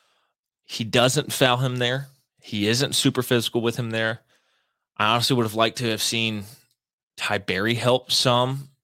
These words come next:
I know he's on the strong side from the way the ball's going, but I'd rather McConnell shoot that three in the corner.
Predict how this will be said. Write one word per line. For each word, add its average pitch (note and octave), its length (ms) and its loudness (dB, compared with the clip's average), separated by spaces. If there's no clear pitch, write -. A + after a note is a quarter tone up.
I - 60 -18
know G#2 100 0
he's G#2 120 0
on G#2 80 -4
the G#2 60 -6
strong A2+ 380 2
side A2 460 2
from G2+ 160 -8
the G2 60 -4
way G2+ 180 2
the G2+ 160 -2
ball's G2 480 0
going, G#2+ 380 -2
but A2+ 80 2
I'd A2 120 2
rather A2+ 760 2
McConnell A#2 680 2
shoot - 340 2
that G#2+ 220 2
three G#2+ 200 0
in G2+ 60 -4
the F#2+ 80 -6
corner. F2+ 440 -6